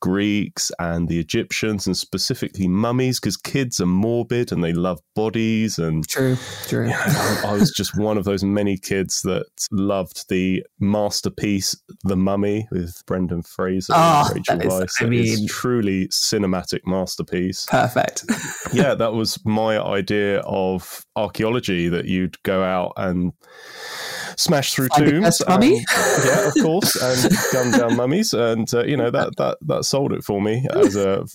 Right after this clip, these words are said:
Speaker 1: quite young kid. And I think I had my most mature thought, you know, maybe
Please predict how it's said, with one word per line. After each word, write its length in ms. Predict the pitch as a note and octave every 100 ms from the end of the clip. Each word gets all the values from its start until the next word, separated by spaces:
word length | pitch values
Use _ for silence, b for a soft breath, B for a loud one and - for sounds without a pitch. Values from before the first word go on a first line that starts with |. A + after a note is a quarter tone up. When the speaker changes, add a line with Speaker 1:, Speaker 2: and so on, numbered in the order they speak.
| -
Speaker 1:
quite 200 | - G#2
young 200 | G2+ G2+
kid. 300 | G2 A2+ C3+ - -
And 140 | A#2
I 80 | A2+
think 260 | - F3 F3
I 120 | C#3
had 320 | B2 B2 A2 - - _ _ _
my 140 | - G#2
most 500 | G#2+ A2 A2 - -
mature 600 | G#2 - - A#2 G#2+ G2
thought, 720 | - A2+ F#2+ F#2 - - - _ _ _ -
you 60 | F2+
know, 80 |
maybe 600 | E2+ F#2 G2 G2 G2+ G2+